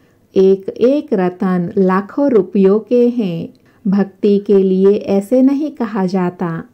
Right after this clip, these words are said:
ज्ञान इसको कहा जाता है जो बाबा अभी देते हैं। शास्त्रों में भक्ति का ज्ञान है,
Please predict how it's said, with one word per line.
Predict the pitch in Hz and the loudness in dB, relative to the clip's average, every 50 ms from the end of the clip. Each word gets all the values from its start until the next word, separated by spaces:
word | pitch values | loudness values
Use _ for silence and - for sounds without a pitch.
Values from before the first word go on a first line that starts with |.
| _ _ _ _ _ _ - | _ _ _ _ _ _ -6
ज्ञान | 175 170 190 190 185 185 190 202 196 - - | 0 0 0 0 0 0 -2 -2 -2 -2 -4
इसको | 277 269 - - - 285 285 277 | -4 -4 -4 -4 -2 -2 -2 -2
कहा | - 226 220 - 185 185 | -6 -8 -6 -4 -4 -4
जाता | 180 185 190 175 175 170 - 185 | -2 -2 -2 -2 -2 -4 -4 -4
है | 180 180 202 196 196 175 165 160 - - | -2 -2 -2 -2 -2 -4 -4 -8 -8 -8
जो | 185 - 202 196 196 | -4 0 0 2 2
बाबा | 190 202 208 208 202 226 226 233 226 | 2 2 2 0 2 0 0 0 0
अभी | 220 202 233 233 226 | 0 2 0 0 2
देते | 208 214 214 208 208 - 208 208 214 | 2 2 2 0 0 0 0 0 0
हैं। | 214 214 175 165 160 - - - _ _ _ _ _ | -2 -4 -6 -6 -8 -10 -12 -14 _ _ _ _ _
शास्त्रों | - - 214 185 185 190 - - - 190 185 185 185 | -8 -4 -2 -2 -2 -2 -4 -8 -4 -2 0 0 0
में | 185 185 190 226 247 233 | 0 0 0 0 0 0
भक्ति | 233 214 202 190 196 _ _ - 202 214 | -2 -4 -4 -4 -6 _ _ -2 -2 -2
का | 208 - 262 262 254 247 | -2 -2 -2 0 2 2
ज्ञान | 240 240 240 233 226 226 226 226 | 2 2 2 2 0 0 0 0
है, | 214 208 185 175 165 160 | -2 -2 -4 -4 -6 -8